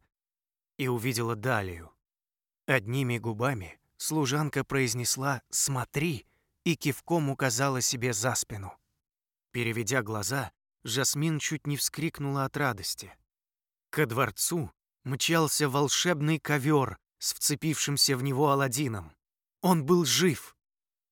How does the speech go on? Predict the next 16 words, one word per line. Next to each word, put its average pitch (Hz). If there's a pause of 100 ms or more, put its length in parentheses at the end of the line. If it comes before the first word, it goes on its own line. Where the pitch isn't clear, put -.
(420)
Прежде 143
чем 135
Джафар 123
успел 120
оглянуться 104 (300)
и 147
понять, 127
куда 117
она 101
смотрит, 117 (320)
Жасмин 151
снова 151
заговорила, 123 (260)
привлекая 117
его 104
внимание. 98